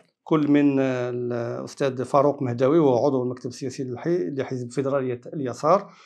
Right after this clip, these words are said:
وعضو بمجلس، آه، جماعة الرباط والكاتب الوطني لشبيبة اليسار الديمقراطي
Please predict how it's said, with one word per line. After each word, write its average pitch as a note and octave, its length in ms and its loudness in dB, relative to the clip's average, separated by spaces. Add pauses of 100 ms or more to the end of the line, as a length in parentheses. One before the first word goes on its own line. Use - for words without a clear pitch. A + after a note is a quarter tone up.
(220)
وعضو C3+ 800 6
بمجلس، B2 680 -4
آه، A#2+ 340 -6
جماعة A#2 520 -8
الرباط C#3 560 2 (280)
والكاتب D#3 420 4
الوطني D3 340 6
لشبيبة C3+ 440 -2
اليسار C3 240 -4
الديمقراطي A#2+ 720 -8